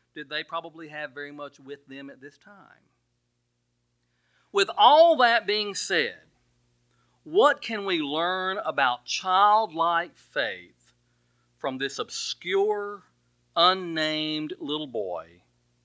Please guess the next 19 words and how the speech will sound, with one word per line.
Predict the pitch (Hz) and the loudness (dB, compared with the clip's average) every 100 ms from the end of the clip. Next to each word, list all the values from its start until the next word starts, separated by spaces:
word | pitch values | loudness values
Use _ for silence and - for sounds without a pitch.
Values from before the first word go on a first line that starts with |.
| _ _ | _ _
giving | 110 131 135 127 | -10 -8 -8 -8
up | 123 - | -10 -12
his | 110 98 | -20 -20
meager | 104 113 123 113 117 113 117 _ | -20 -14 -14 -14 -16 -18 _ _
lunch? | - 101 85 82 _ - - _ _ _ _ _ _ _ _ _ _ _ _ _ _ - | -20 -20 -20 _ _ -18 -18 _ _ _ _ _ _ _ _ _ _ _ _ _ _ 4
There | 143 | 4
are | |
certainly | 135 165 165 139 | 6 4 6 4
many | 131 143 135 | 4 0 -2
lessons | 131 135 - 107 - | 0 0 -2 -14 -12
to | 110 | -10
be | 113 | -10
learned, | 107 107 110 110 | -6 -4 -4 2
by | 113 120 | 6 8
all, | 120 127 - | 8 6 2
but | 135 131 | -4 -2
I | 131 | -2
offer | 135 135 147 135 - | -2 -6 -10 -20 -18
three | 143 131 120 104 | -12 -10 -10 -12